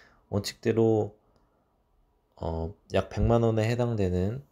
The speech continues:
반절 금액은 익절을 했고, 그 익절한 금액을 가지고선 새로운 종목인 텔레칩스를 구매하였습니다.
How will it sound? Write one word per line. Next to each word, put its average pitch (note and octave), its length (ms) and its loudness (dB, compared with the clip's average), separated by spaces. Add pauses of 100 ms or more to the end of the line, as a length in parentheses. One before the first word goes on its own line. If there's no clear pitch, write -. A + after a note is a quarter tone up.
(280)
반절 G2 400 0
금액은 E2+ 720 -2
익절을 F#2 400 -2
했고, G2 540 -6 (320)
그 F2 100 -4
익절한 G2+ 420 2
금액을 F2+ 340 -2
가지고선 F2 760 -6 (600)
새로운 C3 340 4
종목인 G2 640 -4 (440)
텔레칩스를 C3 840 0
구매하였습니다. E2+ 880 -4